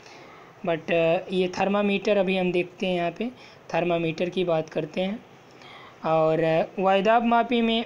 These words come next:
barometer होता है। Barometer ये टू type होता है, एक होता है Android, दूसरा होता है Fortin। Fortin में क्या होता है कि इसमें पारा भरा होता है, जो मापन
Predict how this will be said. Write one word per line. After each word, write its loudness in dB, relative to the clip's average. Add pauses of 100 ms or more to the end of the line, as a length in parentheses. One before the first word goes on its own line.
barometer 2
होता 0
है। -2
Barometer 0
ये 0
टू -2
type -2
होता -4
है, -6 (460)
एक 4
होता 2
है 2
Android, 2 (380)
दूसरा 0
होता 2
है 2
Fortin। -4 (920)
Fortin 2
में 2
क्या 2
होता 2
है 2
कि -2
इसमें 0
पारा 2
भरा 2
होता 2
है, 0
जो -2
मापन -2